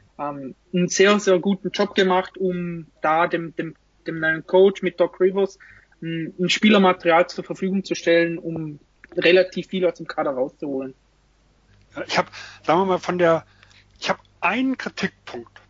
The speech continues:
Speaker 2: bei den Phoenix, äh, bei, bei den Philadelphia seventy-sixers. Und das ist, dass sie die, sagen wir mal, den, den Playmaker, den Shot Creator für sich und andere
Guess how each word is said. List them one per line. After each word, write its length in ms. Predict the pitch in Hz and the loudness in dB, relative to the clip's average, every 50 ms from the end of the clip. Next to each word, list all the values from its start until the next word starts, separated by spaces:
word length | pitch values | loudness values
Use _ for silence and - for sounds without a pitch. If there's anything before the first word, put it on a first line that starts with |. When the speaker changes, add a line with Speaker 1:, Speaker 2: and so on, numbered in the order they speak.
| _ - | _ -2
Speaker 2:
bei 120 | 135 127 | -2 -2
den 160 | 127 123 123 | -2 -4 -8
Phoenix, 420 | - - 139 127 131 123 _ - - | -10 -10 -8 -8 -8 -10 _ -8 0
äh, 180 | - 147 139 | 2 2 4
bei, 140 | 131 131 135 131 127 | 4 2 0 2 2
bei 120 | 139 135 | 0 0
den 120 | 131 135 | 0 -2
Philadelphia 520 | - - 139 127 120 131 131 123 - 135 120 | -4 -2 -2 -2 0 0 -4 -2 -2 -6 -6
seventy-sixers. 800 | - - 127 120 120 - 123 - - 127 - - 170 156 - - _ | -4 -6 -10 -10 -10 -14 -14 -14 -12 -12 -10 -8 -10 -10 -10 -12 _
Und 100 | - 151 | -8 0
das 200 | - 170 - - | 0 0 0 0
ist, 180 | 208 185 - - - - - - - - - - - - - - - _ - _ _ _ | -8 -10 -12 -14 -20 -20 -20 -20 -20 -20 -20 -20 -20 -20 -20 -20 -20 _ -20 _ _ _
dass 220 | - 160 156 - - | -2 -2 -2 -2 -4
sie 80 | 170 | -12
die, 380 | 151 _ - 151 151 151 151 - - _ - - 202 | -12 _ -10 -8 -4 -4 -4 -6 -6 _ -20 -20 -14
sagen 160 | - 156 156 | -6 -2 0
wir 80 | 165 156 | 0 0
mal, 160 | 151 143 135 | 2 0 -2
den, 180 | 127 127 127 127 _ | -2 -4 -8 -8 _
den 140 | - 131 131 | -12 -14 -14
Playmaker, 720 | - - - 151 160 202 226 220 208 202 202 196 - 196 175 | -12 -4 0 2 2 2 2 2 4 4 4 4 4 2 2
den 220 | - 143 131 131 | 2 -2 -4 -2
Shot 320 | - - - 196 - - | -4 -2 -2 -4 -6 -6
Creator 460 | - - 175 165 160 170 185 - 185 170 | -12 -6 0 0 2 2 2 0 -2 -4
für 140 | - - | -4 -6
sich 200 | 127 180 180 - | -12 -10 -10 -8
und 100 | 185 170 | -8 -8
andere 560 | - 160 165 190 196 185 175 143 139 127 120 | -4 -4 -4 -2 0 0 0 2 0 -2 -2